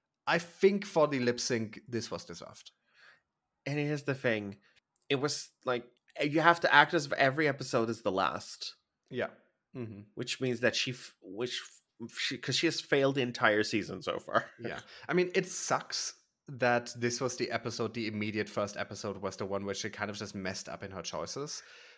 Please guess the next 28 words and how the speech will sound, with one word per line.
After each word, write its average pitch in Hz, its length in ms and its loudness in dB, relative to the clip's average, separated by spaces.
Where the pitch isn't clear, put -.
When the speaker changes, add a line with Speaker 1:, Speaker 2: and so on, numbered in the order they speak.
Speaker 1:
But 127 360 0
it's 123 140 -2
also, 117 320 -2
it's 123 240 -4
based 123 220 4
on 120 120 0
that, 104 140 2
it 95 120 -4
is 101 100 -4
just 107 180 -10
fair 92 240 -2
for 92 160 -10
her 95 80 -10
to 87 80 -14
go 76 160 -8
home, 92 240 -14
yeah. 104 120 -14
Speaker 2:
<laughs> - 760 -10
I've - 280 -6
Speaker 1:
Because 156 220 6
Speaker 2:
just - 160 -2
got - 140 0
Speaker 1:
we're 175 100 12
not 202 200 10
judging 147 440 6
based 131 300 2
on, 131 120 2
like, 120 240 2